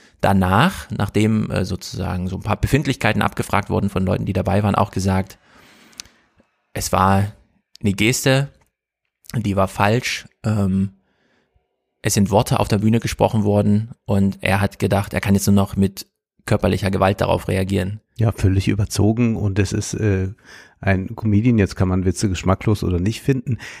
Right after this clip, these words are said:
Speaker 2: Ich muss aber auch da ganz klar immer sagen, äh, wie das Harald Schmidt betonte,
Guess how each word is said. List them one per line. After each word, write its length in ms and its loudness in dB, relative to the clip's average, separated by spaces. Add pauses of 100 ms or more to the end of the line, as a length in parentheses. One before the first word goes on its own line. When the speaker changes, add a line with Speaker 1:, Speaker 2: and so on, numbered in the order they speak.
(240)
Speaker 2:
Ich 220 -4
muss 160 2
aber 240 2
auch 140 -2
da 320 4
ganz 320 -2
klar 300 0
immer 260 0
sagen, 580 0
äh, 240 -2
wie 300 -4
das 220 0
Harald 220 0
Schmidt 240 -4
betonte, 680 0